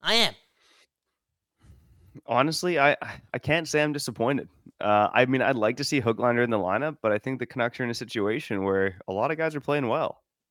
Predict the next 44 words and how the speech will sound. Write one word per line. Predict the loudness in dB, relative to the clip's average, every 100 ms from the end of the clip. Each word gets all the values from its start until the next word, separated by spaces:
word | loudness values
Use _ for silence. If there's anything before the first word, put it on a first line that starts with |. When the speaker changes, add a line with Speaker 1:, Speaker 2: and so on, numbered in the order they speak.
| _ -8
Speaker 2:
And | -6 -2
so | -4
it |
comes | -2 -4
down | -2 -2 0
to |
who | -2
you're | -2
gonna | -4
take | -4 -2
out | 0
of | 0
the | 0
lineup. | 0 -2 -4 -10 _ _ _ _ -2
And | 0
I |
think | 0 2
Höglander | 2 2 2 2 2
and | 0
Joshua | -2 -2 -2 -2
were | -2
the | -4 -6
easy | -8 -6
choices, | -4 -2 -2 -6 -10
and | -6 -6
I |
think | -4 -4
a | -6
big | -2 -4 -2
reason | -4 -4 -2 -4 0
why, | 2 2 0 -6 -10 _ _ _ _ -2
uh, | 0 0
the |
Canucks | -2 -2 -2 -4 -12
chose | -2 0 0 -2
to | -6 -6
keep | -8 -6
Joshua | 0 0 0 -2
in | -4
over | -4 -4 -4
Höglander | -2 -2 -4 -4 -6 -10 _ _ _ -6
is, | -6 -6
you | -8
know, | -8